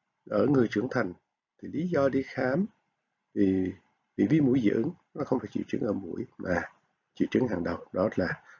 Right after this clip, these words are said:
rối loạn giấc ngủ chiếm bảy mươi tư phần trăm. Thì đối với trẻ em thì như thế nào? Thì trong cái nghiên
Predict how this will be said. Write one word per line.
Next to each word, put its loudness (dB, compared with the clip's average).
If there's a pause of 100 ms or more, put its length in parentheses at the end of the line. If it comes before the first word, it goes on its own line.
(100)
rối 0
loạn 2
giấc 0
ngủ 2
chiếm 4
bảy -2
mươi -4
tư 2 (340)
phần -10
trăm. 0 (800)
Thì -18 (420)
đối 4
với 4
trẻ 0
em 0
thì -2
như 4
thế -2
nào? -2
Thì -6
trong -2
cái -4
nghiên 0